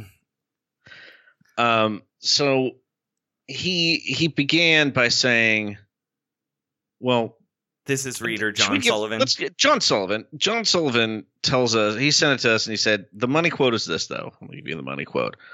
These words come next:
Speaker 1: "We're going to have a strong off season, and we're going to do whatever we need to do to be a better team. We are not going to sit on our hands. I can promise you that."
Speaker 2: Mm-hmm.
Speaker 1: And reader John Sullivan adds,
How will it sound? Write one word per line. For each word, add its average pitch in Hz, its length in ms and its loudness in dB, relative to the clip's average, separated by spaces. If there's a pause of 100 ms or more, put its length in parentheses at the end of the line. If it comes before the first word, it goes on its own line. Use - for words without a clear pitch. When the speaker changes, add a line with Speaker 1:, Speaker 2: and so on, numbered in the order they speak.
(760)
Speaker 1:
"We're 120 120 2
going 165 240 2
to 160 60 4
have 147 160 2
a 117 40 0
strong 143 440 0
off 120 260 -2
season, 104 560 -2
and 101 160 -10
we're - 60 -10
going 131 220 0
to 127 40 2
do 107 140 -4
whatever 104 340 0
we 101 140 -2
need 98 200 0
to 90 80 -8
do 90 340 2
to - 120 -6
be 90 140 0
a 80 60 0
better 87 320 0
team. 67 540 -4
We 98 140 -4
are 104 60 2
not 107 320 0
going 104 160 0
to 90 40 -4
sit 90 240 0
on 85 120 0
our 80 100 0
hands. 69 420 -2
I - 120 -2
can 90 140 -2
promise 95 500 0
you 85 100 -2
that." 52 360 0
Speaker 2:
Mm-hmm. 98 340 -10 (460)
Speaker 1:
And 87 320 0 (120)
reader 107 520 4 (140)
John 90 300 -2
Sullivan 90 420 0
adds, 76 340 -2